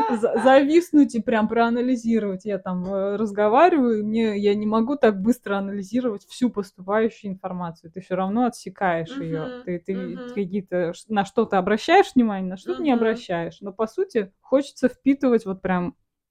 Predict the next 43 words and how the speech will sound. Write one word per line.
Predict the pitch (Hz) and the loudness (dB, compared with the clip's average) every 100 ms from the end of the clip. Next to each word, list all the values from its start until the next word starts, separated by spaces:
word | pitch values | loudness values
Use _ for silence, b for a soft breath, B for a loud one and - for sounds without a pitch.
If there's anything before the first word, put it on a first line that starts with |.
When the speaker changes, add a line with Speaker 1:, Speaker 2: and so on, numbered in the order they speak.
| _ 254 | _ -4
Speaker 2:
Мгм. | 202 208 254 208 | 0 0 0 2
Speaker 1:
целиком, | 190 175 156 - | 4 4 0 -6
прям | 156 156 156 | -8 -8 -10
всё. | _ - 170 156 165 _ b b - | _ -6 -6 -6 -12 _ b b -20
Speaker 2:
Какая | 185 190 | -18 -16
ты | 190 208 | -14 -16
жадная | 196 196 170 170 175 175 | -14 -12 -12 -14 -14 -14
прям. | - 180 175 190 | -14 -10 -4 -2
Speaker 1:
Очень. | 190 185 - 185 185 _ | -2 -6 -8 -8 -8 _
Speaker 2:
<laughs> | 302 - | -14 -6
Speaker 1:
Да, | 180 180 | 0 0
то | 185 | 0
есть | 208 466 | -2 -2
я | 202 | 0
хочу | 220 220 254 233 | -2 0 0 2
и, | 208 - 208 208 208 196 | 0 -2 -6 -4 -4 -4
да, | 190 196 180 180 | -4 -4 -4 -4
и | |
визуал, | 180 185 185 196 254 294 | -6 -8 -4 2 2 2
и | - 196 | -4 -6
текст, | - 233 - - | 0 0 0 -6
и | 196 | -2
подтекст, | 208 190 - 262 311 - _ _ _ _ _ _ _ - | 0 -2 0 0 0 -2 _ _ _ _ _ _ _ -12
и | 196 | -10
что | 190 226 226 | -2 0 0
Speaker 2:
И | |
всё, | 240 - - 233 | -2 -14 -8 -6
и | 233 - 202 | -6 -8 -10
Speaker 1:
и, | |
Speaker 2:
всё, | - 254 | -6 -4
и | 233 349 151 147 - _ | -4 -8 -12 -12 -14 _
Speaker 1:
и, | - 226 226 | -6 -2 -2
и | |
да, | 196 180 170 165 - | -2 -2 -4 -6 -12
и | 220 208 | -6 0
мимику, | 247 262 226 - 208 | 4 4 2 -2 -2
и | |
жесты, | 190 220 247 - 196 | 0 0 -2 -6 -6
и | - 196 | -6 -6
движение | 185 190 196 196 190 185 | -4 -4 -6 -6 -6 -8
тела, | 185 214 214 196 - | -6 -4 -2 -4 -6
и | 185 | -14
что | _ 185 185 - | _ -8 -8 -10